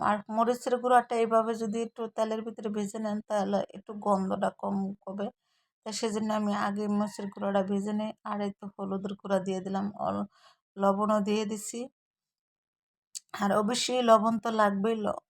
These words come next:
মানে সব জিনিস কম হইলে খাওয়া যায়, যেমন হলুদ মরিচটা কম হইলে খাওয়া যায়, লবণ, লবণটা কম হইলে খাওয়া যায় না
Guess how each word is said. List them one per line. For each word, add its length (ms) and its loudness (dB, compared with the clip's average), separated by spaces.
মানে 260 -2
সব 200 2
জিনিস 320 -6
কম 240 2
হইলে 260 0
খাওয়া 320 6
যায়, 260 2
যেমন 240 2
হলুদ 400 4
মরিচটা 460 0
কম 260 2
হইলে 220 2
খাওয়া 300 0
যায়, 180 0
লবণ, 300 2
লবণটা 560 0
কম 220 -2
হইলে 260 -2
খাওয়া 300 0
যায় 240 -8
না 120 0